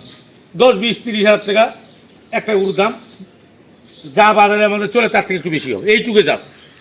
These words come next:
ওর বেশি হবে না। তো এই গরুটা আমার ছয়শো কেজি আছে, এই গরুটার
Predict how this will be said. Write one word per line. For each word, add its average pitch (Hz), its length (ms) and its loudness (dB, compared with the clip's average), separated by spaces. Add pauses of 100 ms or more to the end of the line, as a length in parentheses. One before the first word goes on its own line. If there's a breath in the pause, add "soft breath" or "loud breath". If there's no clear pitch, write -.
(220)
ওর 240 160 4
বেশি 190 240 2
হবে 160 180 0
না। - 40 -8 (540)
তো 208 60 -6 (240)
এই 262 140 0
গরুটা 277 340 4 (800)
আমার 226 220 2
ছয়শো 220 300 2
কেজি 240 240 0
আছে, 220 160 2 (560)
এই 240 220 4
গরুটার 240 340 2